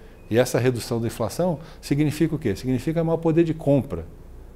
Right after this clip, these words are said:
para os trabalhadores, para as famílias brasileiras. E com isso as famílias vão se sentir mais seguras para poder voltar a consumir, para vo-, poder voltar a com-, fazer suas compras usuais que eventualmente foram,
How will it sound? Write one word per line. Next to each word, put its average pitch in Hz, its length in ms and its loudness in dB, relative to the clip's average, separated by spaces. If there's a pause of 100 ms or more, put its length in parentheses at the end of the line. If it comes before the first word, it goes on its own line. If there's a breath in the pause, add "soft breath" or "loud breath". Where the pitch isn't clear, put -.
(120)
para 110 60 -4
os - 60 -4
trabalhadores, 110 600 2
para 135 100 -4
as 117 60 -4
famílias 123 380 0
brasileiras. 120 560 2
E 123 60 -2
com 131 120 -2
isso 131 220 0
as 143 80 -2
famílias 139 340 2
vão 143 120 0
se 139 80 -6
sentir 123 280 -2
mais 104 300 -2
seguras 147 560 -2 (420 loud breath)
para 151 120 2
poder 156 300 4
voltar 156 360 2
a 147 40 0
consumir, 147 560 0
para 123 120 -2
vo-, 107 180 -2
poder 120 460 -2
voltar 135 520 0 (220 loud breath)
a 156 100 -4
com-, 185 220 0
fazer 147 300 4
suas 135 200 2
compras 120 380 2
usuais 123 380 4
que - 100 -2
eventualmente 156 560 0
foram, 135 400 2